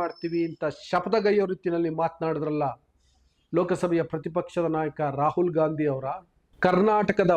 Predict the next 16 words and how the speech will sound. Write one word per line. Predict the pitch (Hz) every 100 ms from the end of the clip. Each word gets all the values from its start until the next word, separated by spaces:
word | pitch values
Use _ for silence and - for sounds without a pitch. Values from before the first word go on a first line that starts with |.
| 156
ಮಾಜಿ | 170 185 190 185
ಮುಖ್ಯಮಂತ್ರಿ | 165 175 165 156 123 120 - _ _ 139
ದಿವಂಗತ | 175 190 196 190 - 151 131
ಡಿ | 175 180 135
ದೇವರಾಜ | 165 175 170 165 156 151
ಅರಸು | 143 - 180 170
ನಂತರ | 156 139 135 151 180 196 _ _ _ -
ನಾನೇ | 135 147 180 185 180 165 151
ಹಿಂದುಳಿದ | 185 185 180 170 160
ವರ್ಗಗಳ | 160 165 165 156 147 -
ಚಾಂಪಿಯನ್ | 170 185 196 - 185 175 160
ಅಂತ | 151 151 - _ -
ಪೋಸ್ | 190 185 -
ಕೊಡ್ತಿರುವಂತಹ, | 156 - 147 143 135 143 160 135 - _ _ _ _ _ _
ಜೊತೆಗೆ | 120 139 139 151 220 226 _ _ _ _ _ _ _ _ -
ಪದೇ | 180 208